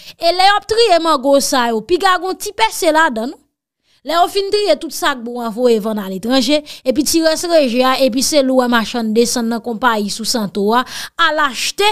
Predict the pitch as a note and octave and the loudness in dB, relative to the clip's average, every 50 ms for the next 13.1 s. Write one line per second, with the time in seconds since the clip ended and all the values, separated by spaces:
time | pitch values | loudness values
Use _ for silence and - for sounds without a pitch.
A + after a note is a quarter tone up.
0 | G4+ - _ _ _ _ _ _ _ C#4+ C#4+ C#4+ C#4+ C#4 C4 B3+ D4 D#4 D#4 D4+ | 0 -4 _ _ _ _ _ _ _ 0 2 4 4 4 4 4 2 2 2 0
1 | C4+ G#3+ B3+ C4 B3+ B3 A#3+ A#3+ A3+ - _ - C4+ B3+ C4 C4 C4 C4+ A#3+ A#3+ | -2 -2 0 0 2 2 2 0 -2 -4 _ -6 -2 2 2 4 4 4 2 2
2 | A#3 A3 G#3+ A#3 A#3 B3 A#3+ A3+ A3 A3+ G#3+ G3+ G#3 A3+ A3 G#3+ B3 A#3+ A#3+ C4 | 0 -2 -2 -2 -2 -2 -2 0 2 4 4 4 4 2 2 2 2 2 4 4
3 | B3+ A3+ A#3 F#3 A#3 G#3+ - - - A#3 G#3+ G3+ - - - - - _ - A#3+ | 2 2 2 2 2 0 0 2 2 2 2 2 0 -4 -12 -20 -20 _ -4 -4
4 | A3 G3+ C#4 B3 A#3+ A#3 A3+ A3 G#3 G3+ A#3 G#3+ G3+ G3 F#3+ G3+ A3 A3+ A3 G#3+ | -2 0 2 2 2 2 0 0 0 0 0 0 0 2 4 4 4 4 6 4
5 | G#3 A3 B3 C4+ C4+ B3+ A#3+ A#3 G#3+ G3+ F3+ D#3+ - - - - - - A#3+ C#4 | 4 4 6 4 4 4 4 2 0 0 -2 -4 -8 -10 -14 -14 -4 0 0 0
6 | C#4 - G4+ A4+ A#4 - C#5 C#5+ D5 C5 G4+ D#4 - - E4 D4 A3+ D#4+ G4+ C5 | 2 2 2 2 2 4 2 2 2 2 0 0 0 0 0 0 0 2 2 2
7 | C#5 C5 A#4+ F#4 C#4+ - _ _ _ _ _ _ _ _ _ _ _ _ _ _ | 2 2 0 -4 -12 -16 _ _ _ _ _ _ _ _ _ _ _ _ _ _
8 | _ - - F4+ F4 F4+ G4+ G4 F#4 E4 G#4 G#4 F4+ D#4+ D4 C4 D4 C#4 C4 G#3 | _ -6 -2 -2 0 2 2 2 2 0 -2 -2 0 0 2 4 4 2 2 2
9 | G3 A3 A3+ B3 C#4+ D#4+ E4 D#4+ _ _ _ - C#4 D4 - D4+ - - D4+ D4 | -2 -6 -2 0 0 0 -2 -4 _ _ _ -16 -8 -4 -4 -4 -4 -2 0 2
10 | C4+ B3 C4 A#3+ A3+ A#3 A3+ A3+ A3+ A3+ A3 C4 C4+ B3+ C4 B3 A#3+ - _ _ | 2 4 4 2 2 0 0 2 0 2 2 2 2 2 2 -2 -4 -12 _ _
11 | _ - B3 A3+ - - - - - G#4 F#4 F4 E4+ D#4+ D4 C#4 C4+ C4 C#4 C4+ | _ -6 -4 -4 -4 -4 -2 2 2 2 2 2 2 4 4 4 4 2 0 -2
12 | A#3+ G#3 A3+ A3+ A#3 B3+ C4 B3 A3+ A#3+ A#3 - A#3+ A3 - - - B3 A3 A#3 | -2 -2 -4 -2 2 2 4 4 2 0 -4 -10 -12 -14 -10 -6 -6 -6 -6 -6
13 | G#3 | -10